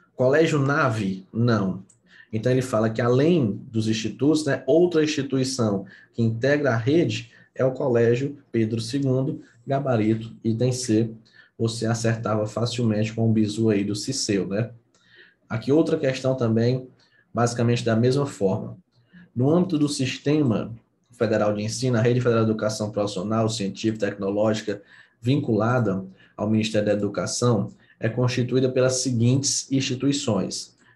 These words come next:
Então, ele tá falando aí da rede federal. Você chega na prova, coloca do lado ali da questão, Ciceu.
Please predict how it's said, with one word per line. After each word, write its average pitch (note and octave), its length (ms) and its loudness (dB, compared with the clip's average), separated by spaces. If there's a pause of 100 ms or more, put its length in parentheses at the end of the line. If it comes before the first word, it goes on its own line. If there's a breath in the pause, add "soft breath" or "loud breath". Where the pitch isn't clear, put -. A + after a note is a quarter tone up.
Então, G2 140 -4
ele G2 100 -4
tá A2+ 140 0
falando A#2 500 2
aí A#2 340 2 (460 soft breath)
da G#2+ 400 -2
rede C3 420 2
federal. D#3 600 0
Você - 160 -8
chega G#2+ 240 0
na A2 100 2
prova, A#2 540 2 (180)
coloca C#3+ 380 0
do E3+ 140 2
lado C3 360 2
ali A#2+ 140 4
da A#2+ 80 2
questão, G#2 600 -2 (400 soft breath)
Ciceu. C3 1080 0